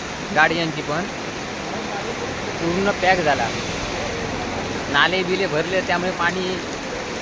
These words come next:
वरती येतं या काय. या नाल्यातून बघा पाणी कसं वरती येतं,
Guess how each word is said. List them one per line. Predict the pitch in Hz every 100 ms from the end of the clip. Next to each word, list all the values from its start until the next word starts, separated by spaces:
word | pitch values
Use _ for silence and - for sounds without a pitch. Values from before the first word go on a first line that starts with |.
| 151
वरती | 170 180 202
येतं | 170 151
या | 147
काय. | 135 117 - - - - - - - - - - -
या | 147
नाल्यातून | 160 175 185 185
बघा | 180 165
पाणी | 165 160
कसं | 156 147
वरती | 156 160 160 160
येतं, | 135